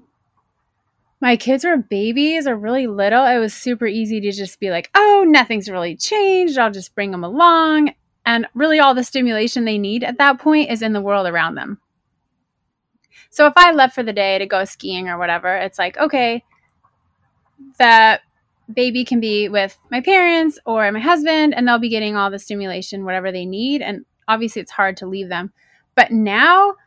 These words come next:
my kids are five and three, and they like to do activities too. Like, they love to ski. They wanna go on bike rides. They wanna do swim lessons, all sorts of stuff. And so if I'm choosing to do my own activities, then it feels like I'm trading on their time to do activities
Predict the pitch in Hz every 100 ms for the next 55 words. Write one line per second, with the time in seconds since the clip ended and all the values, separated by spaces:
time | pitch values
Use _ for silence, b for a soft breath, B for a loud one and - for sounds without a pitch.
0 | _ - 240 277 269 254 240 240 214 220
1 | 262 254 226 226 262 262 240 240 208 -
2 | 220 208 180 - 247 185 175 185 180 180
3 | 214 294 - 240 226 226 - 180 180 220
4 | 302 311 247 220 214 202 214 - _ -
5 | 185 170 180 - 330 320 294 285 277 269
6 | 247 - - 208 240 285 277 - - 320
7 | 302 240 226 208 247 226 202 - 220 233
8 | 254 262 247 b b b b 277 262 254
9 | 233 226 240 220 196 202 233 269 320 311
10 | 370 370 294 262 233 - - - 233 233
11 | 226 202 190 208 202 - 208 208 214 202
12 | 190 180 185 202 226 254 247 _ _ _
13 | _ _ - 294 320 339 339 349 349 359
14 | 339 370 370